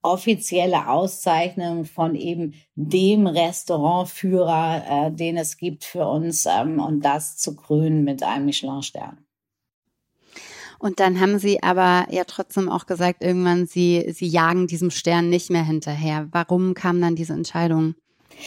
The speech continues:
Speaker 1: Ja, ich, also mein, mein Leben als Köchin hat sich ja, ähm, tatsächlich auch noch weiterentwickelt über, ähm, die Michelin-gekrönte Küche hinaus. Ähm, ich hab plötzlich, ähm,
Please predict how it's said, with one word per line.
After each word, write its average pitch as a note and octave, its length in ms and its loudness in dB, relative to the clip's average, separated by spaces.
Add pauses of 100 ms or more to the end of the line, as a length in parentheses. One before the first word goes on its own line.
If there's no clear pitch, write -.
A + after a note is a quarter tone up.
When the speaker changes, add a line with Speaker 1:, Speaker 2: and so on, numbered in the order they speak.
(260)
Speaker 1:
Ja, C4 240 8
ich, A3 260 -2
also G3 240 0
mein, G3 440 2
mein F3+ 200 0
Leben G#3 240 2
als F3+ 240 -2
Köchin G#3 480 2
hat F#3+ 160 0
sich G3 160 -6
ja, F#3 460 2
ähm, F#3+ 140 -2
tatsächlich F#3+ 600 0
auch D#3+ 160 0
noch F3+ 200 -2
weiterentwickelt D#3+ 840 0
über, F3+ 480 2 (180)
ähm, F3 360 -2
die D#3+ 100 -6
Michelin-gekrönte E3 1600 0
Küche F#3 320 0
hinaus. E3 640 2 (420)
Ähm, F3+ 300 -2
ich F3+ 160 -4
hab E3+ 180 2
plötzlich, F#3 580 0
ähm, E3 1400 -2